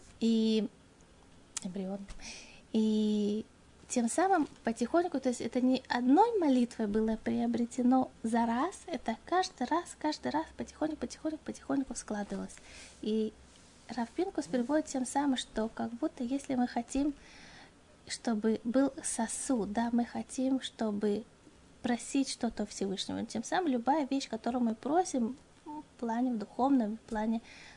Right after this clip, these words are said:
материальном и в плане эмоциональном, мы должны иметь какой-то сосуд, чтобы это получить. Ведь и можно взять простой пример, известный случай, например, когда чело-, люди вдруг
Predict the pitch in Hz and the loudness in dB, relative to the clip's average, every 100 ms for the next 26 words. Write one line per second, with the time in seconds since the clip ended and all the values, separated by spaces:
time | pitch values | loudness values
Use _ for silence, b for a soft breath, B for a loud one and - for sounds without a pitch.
0 | B 220 - 202 196 247 294 247 202 190 | B -4 -2 -4 2 4 4 4 2 -4
1 | - 214 220 220 208 196 - 196 196 214 | -6 -2 0 2 0 -2 -4 -6 0 2
2 | 359 359 240 - 226 220 208 214 285 359 | 2 2 0 0 0 0 0 2 0 2
3 | 254 269 - - - 277 247 - 214 - | 0 0 -2 -8 -6 -6 -6 -8 -10 -2
4 | 320 381 - 262 226 202 240 - 277 B | 0 0 -2 -6 -2 0 0 0 -4 B
5 | B B B - 226 233 262 - 311 220 | B B B -6 -2 0 0 0 2 0
6 | - B B B - 214 - 220 208 202 | -2 B B B -4 -4 -2 -2 -2 -4
7 | - - - 254 - - 233 254 240 233 | -8 -20 -18 -12 -12 -4 2 4 4 4
8 | 220 233 226 - 220 - 226 269 254 196 | 2 2 -2 -2 -4 0 2 2 0 -2
9 | 220 226 214 214 240 - 220 202 202 202 | -2 -2 -2 -2 -2 -2 -2 -2 -2 -2
10 | 226 220 202 - 208 202 - 220 262 254 | -2 -4 -6 -4 -6 -6 -4 0 0 0
11 | 214 226 254 | 0 2 2